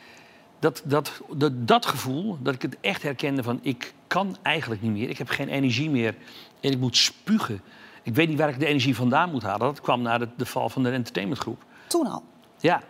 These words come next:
Speaker 2: Maar dat is heel lang geleden.
Speaker 1: Dat is heel, heel lang geleden, dat klopt. Alleen, ehm, ja, dan, het is een hele rare situatie. Ehm, je, je, je, je gaat met banken praten en die zeggen, "Joh, wij hebben geen moeite om jou aan de hoogste boom op te knopen."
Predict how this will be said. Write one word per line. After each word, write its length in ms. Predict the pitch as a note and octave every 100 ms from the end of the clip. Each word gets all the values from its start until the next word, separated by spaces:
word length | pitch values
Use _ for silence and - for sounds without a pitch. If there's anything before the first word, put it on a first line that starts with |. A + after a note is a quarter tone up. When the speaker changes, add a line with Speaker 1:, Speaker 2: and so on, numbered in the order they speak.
| - - -
Speaker 2:
Maar 100 | F#3+
dat 100 | B3+
is 180 | G3 -
heel 220 | - C#4+ G3+
lang 220 | D3+ D#3+
geleden. 200 | A3 D3+
Speaker 1:
Dat 100 | D#3
is 60 | B2
heel, 200 | G3 G3+
heel 140 | E3
lang 180 | E3+ C3+
geleden, 340 | C3+ C3 F3+ D3+
dat 100 | B2+
klopt. 380 | - - - -
Alleen, 480 | C#3+ C#3+ D3 C#3+ -
ehm, 420 | C3+ B2+ B2+ B2+
ja, 160 | A2
dan, 160 | A2 B2 -
het 180 | - C#3+ D#3+
is 120 | C3
een 100 | C#3+
hele 240 | D#3+ E3+
rare 240 | D3+ C#3+ C3+
situatie. 680 | D3 C3+ C#3 C#3 - G#2+ - - - - - -
Ehm, 320 | B2+ A#2 A2+ A2+ A#2+ C3 - - - - - A3 A3 - - - -
je, 260 | C3+ C3 C#3
je, 340 | B2+ B2 A#2 G#2+ G#2 -
je, 260 | A#2+ A#2+ A2 -
je 100 | B2
gaat 200 | - A2+
met 160 | A2
banken 320 | G#2 D3+ D3+ -
praten 460 | G#2 G2+ G#2+ C#3
en 100 | C#3
die 100 | A#2+
zeggen, 300 | G2+ G#2+ A2 G#2+
"Joh, 280 | A2 A2+
wij 120 | A#2 A#2
hebben 180 | B2+
geen 200 | A#2+ C3+
moeite 260 | C3+ D3 C#3
om 100 | C3
jou 180 | B2+ B2+
aan 100 | A#2+
de 60 |
hoogste 220 | B2 A#2+ B2+
boom 180 | B2
op 100 | B2 -
te 60 |
knopen." 400 | - A2+ G2 A#2